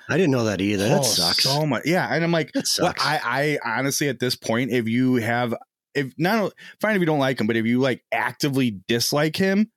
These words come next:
Speaker 1: Yeah.
Speaker 2: God, do you have a dump in your pants? Like, I don't know what
Speaker 1: Yeah.
Speaker 2: to tell you at this
Speaker 1: Your
Speaker 2: point.
Speaker 1: life
Speaker 2: I
Speaker 1: sucks, man.
Speaker 2: That's
Speaker 1: Sorry.
Speaker 2: it. Your life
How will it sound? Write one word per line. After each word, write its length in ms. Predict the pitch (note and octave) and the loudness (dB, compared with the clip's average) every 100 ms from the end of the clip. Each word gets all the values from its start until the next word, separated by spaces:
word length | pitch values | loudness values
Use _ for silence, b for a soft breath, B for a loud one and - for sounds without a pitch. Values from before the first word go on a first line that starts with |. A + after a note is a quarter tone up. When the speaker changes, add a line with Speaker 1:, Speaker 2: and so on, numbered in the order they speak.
| _ | _
Speaker 1:
Yeah. 340 | A2 G2+ F#3 - _ _ _ _ _ _ _ - | -2 0 -2 -4 _ _ _ _ _ _ _ -6
Speaker 2:
God, 240 | C#3+ D3 | -2 -2
do 60 | G2+ | -2
you 100 | G2+ | -2
have 180 | G#2 F#2+ | -2 -4
a 40 | |
dump 440 | E2+ - G#2 F#2 F#2+ | -6 -4 -2 -2 0
in 80 | |
your 100 | F#2 | -2
pants? 320 | F2 G#2 E2+ G#2+ | 0 -2 -2 -2
Like, 140 | F#2+ | -2
I 80 | B2 | 0
don't 140 | E3 | 2
know 80 | C#3+ | 2
what 220 | A#2+ A#2 | 4 2
Speaker 1:
Yeah. 20 | G#2+ | 0
Speaker 2:
to 60 | |
tell 300 | G2+ A#2+ A2 | -2 0 0
you 140 | A2 F#2+ | 2 0
at 80 | F2 | -2
this 160 | E2+ - | -6 -4
Speaker 1:
Your 100 | A2+ A2 | -2 0
Speaker 2:
point. 100 | A2+ | 2
Speaker 1:
life 100 | A2+ | 2
Speaker 2:
I 40 | |
Speaker 1:
sucks, 460 | A2+ G#2+ G2+ - G2 | 0 -2 -4 -6 -4
man. 300 | F2+ F2+ F2+ _ _ _ _ | -2 -4 -6 _ _ _ _
Speaker 2:
That's 560 | B2+ G#2 A2 D3 E3+ G3 | -10 -6 0 2 2 2
Speaker 1:
Sorry. 120 | G3+ | 2
Speaker 2:
it. 140 | D3 - | 0 0
Your 240 | C3 F3+ | 0 2
life 280 | F#3+ F3+ | 2 2